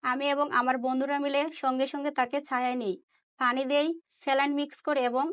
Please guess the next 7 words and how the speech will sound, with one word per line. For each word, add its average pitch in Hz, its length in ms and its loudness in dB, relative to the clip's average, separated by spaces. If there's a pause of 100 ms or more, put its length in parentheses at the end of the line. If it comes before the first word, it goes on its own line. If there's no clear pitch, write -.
আশেপাশের 269 580 -2
লোকদের 254 280 0
সহায়তা 233 440 -2
নিই। 196 240 -2 (420)
পরে 285 180 4
ডাক্তার 277 340 2
বললেন, 247 380 2